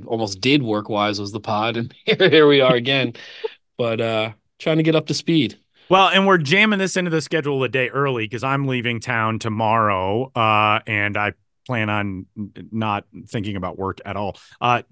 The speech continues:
Speaker 2: two things. Number one, every time I say, just like anyone else, uh, I used to use the word penultimate before I met Ben Hill, but now every time I use it, I think of Ben, and I use it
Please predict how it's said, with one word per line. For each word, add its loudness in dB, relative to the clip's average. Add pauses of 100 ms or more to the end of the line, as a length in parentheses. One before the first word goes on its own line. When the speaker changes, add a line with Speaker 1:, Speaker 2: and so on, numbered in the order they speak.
Speaker 2:
two 2
things. -2
Number -2
one, 4 (340)
every 2
time 2
I -2
say, 0 (380)
just 0
like -2
anyone 0
else, 2 (400)
uh, 0 (400)
I 4
used 2
to 0
use 0
the -2
word 0
penultimate -4 (140)
before 2
I 4
met 0
Ben -4
Hill, -2
but -4
now 4
every 2
time -4
I -2
use 2
it, 2
I -2
think -4
of -4
Ben, -2 (380)
and -2
I 2
use 0
it 2